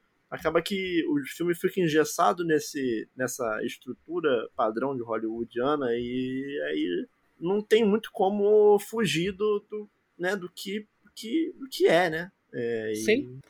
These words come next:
Speaker 1: pra fazer
Speaker 2: Mas
Speaker 1: essa
Speaker 2: é
Speaker 1: construção do personagem e dessas cenas icônicas fica um pouco mais difícil.
Speaker 2: Mas legal o Henry Cavill estar de volta. Agora,
Speaker 1: É.
Speaker 2: a ques-, o grande problema é que talvez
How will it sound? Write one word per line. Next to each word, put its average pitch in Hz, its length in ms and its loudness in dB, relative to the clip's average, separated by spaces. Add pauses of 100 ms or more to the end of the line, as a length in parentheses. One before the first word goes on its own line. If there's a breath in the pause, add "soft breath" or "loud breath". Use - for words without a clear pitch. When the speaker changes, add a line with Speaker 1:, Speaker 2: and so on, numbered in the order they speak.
Speaker 1:
pra 135 160 4
fazer 156 260 6
Speaker 2:
Mas 240 140 8
Speaker 1:
essa - 100 8
Speaker 2:
é - 20 4
Speaker 1:
construção 202 720 2
do 202 100 2
personagem 139 1000 2
e 131 160 6
dessas 139 420 4
cenas 139 300 -6
icônicas 143 500 -6
fica - 180 -12
um 165 40 -6
pouco 160 200 -10
mais 156 160 -4
difícil. - 400 -10 (220)
Speaker 2:
Mas 240 800 -6 (300)
legal 285 460 8
o 247 40 8
Henry 196 160 6
Cavill 165 240 2
estar 156 200 -2
de 151 100 -10
volta. 131 420 -2 (200)
Agora, 143 400 2
Speaker 1:
É. 170 140 6
Speaker 2:
a 120 120 4
ques-, - 340 -4 (140)
o 160 100 -4
grande 180 280 4
problema 214 400 4
é 247 40 0
que 277 120 -2
talvez 254 760 4